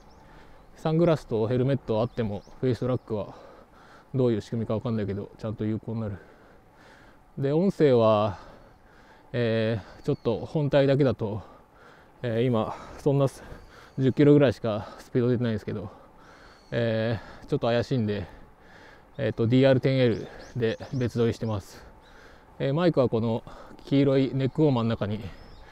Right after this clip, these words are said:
えー、風防をつけた上で、えー、仕込んであります。結構ずっとトラッキングできてますね。で、今、これで腕全開ビーン伸ばし状態。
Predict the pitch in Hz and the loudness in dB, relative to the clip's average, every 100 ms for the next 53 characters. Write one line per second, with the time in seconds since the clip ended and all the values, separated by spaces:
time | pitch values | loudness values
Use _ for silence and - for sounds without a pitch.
0 | - - - 120 117 139 135 139 - 143 | -20 -20 -8 -2 2 4 6 4 4 4
1 | 120 131 120 113 - - - - - - | 6 6 4 0 -4 -16 -18 -20 -20 -20
2 | - - - 131 110 - 117 110 98 101 | -20 -20 -8 -4 -4 -4 -4 -2 -4 -8
3 | 95 - - - - - - - _ _ | -10 -16 -18 -20 -20 -20 -20 -20 _ _
4 | _ _ _ _ 180 123 113 117 135 127 | _ _ _ _ -6 -2 -2 -2 -2 0
5 | 123 135 131 - 110 98 101 101 90 - | 0 0 -2 -4 -12 -12 -16 -16 -16 -20
6 | - - - - - - - - _ 160 | -20 -20 -20 -20 -20 -20 -20 -20 _ -2
7 | 156 120 110 - - - - 170 165 165 | 0 -2 -6 -12 -16 -10 -2 2 4 2
8 | - - - - - - - - - 160 | -2 -20 -20 -20 -20 -20 -20 -14 0 4
9 | 151 127 127 117 131 127 120 131 135 135 | 4 4 0 2 2 4 2 0 0 0
10 | 131 127 127 131 131 110 107 | 0 0 0 0 -2 -2 -6